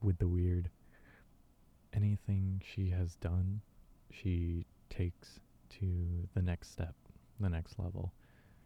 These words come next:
Uh, like taking mouse sounds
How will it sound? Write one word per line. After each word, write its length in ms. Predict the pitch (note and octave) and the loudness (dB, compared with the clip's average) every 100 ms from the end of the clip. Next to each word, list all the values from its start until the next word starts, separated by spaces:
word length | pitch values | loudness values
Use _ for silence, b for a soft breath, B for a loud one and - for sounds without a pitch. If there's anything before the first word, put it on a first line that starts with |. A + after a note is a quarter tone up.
| B B B - - - - - - - | B B B -20 -20 -20 -20 -20 -20 -12
Uh, 340 | G#2 F2+ A2+ C3+ E3+ F#3+ - - | -8 -6 -8 -10 -14 -20 -16 -4
like 340 | G2 E2+ - - - _ _ - - - | -2 0 -4 -12 -20 _ _ -20 -20 -4
taking 760 | G2 F2 F2 F2 F2 F2 - - | 0 0 0 0 -2 -4 -4 -2
mouse 360 | F2 F2 F2+ - | 0 0 -2 0
sounds 560 | G2 F#2+ F#2+ F#2+ - | 2 2 0 -2 -10